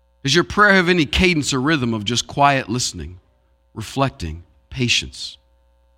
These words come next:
Does your prayer life, is it just full of "God do this, God do this, God I don't like this, God change this," where you're just barking orders at Him?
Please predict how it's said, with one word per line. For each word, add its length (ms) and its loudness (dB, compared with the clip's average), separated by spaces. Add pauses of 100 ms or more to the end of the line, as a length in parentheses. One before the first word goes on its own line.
(260)
Does 140 2
your 80 4
prayer 300 4
life, 220 6
is 140 -2
it 60 -4
just 240 -4
full 240 0
of 120 -2
"God 240 4
do 140 0
this, 220 0
God 260 2
do 120 -2
this, 200 -2
God 220 2
I 60 0
don't 160 -2
like 180 0
this, 200 -2
God 240 2
change 300 -2
this," 280 -2 (240)
where 100 0
you're 80 0
just 320 -4
barking 560 4
orders 460 0
at 140 0
Him? 340 -8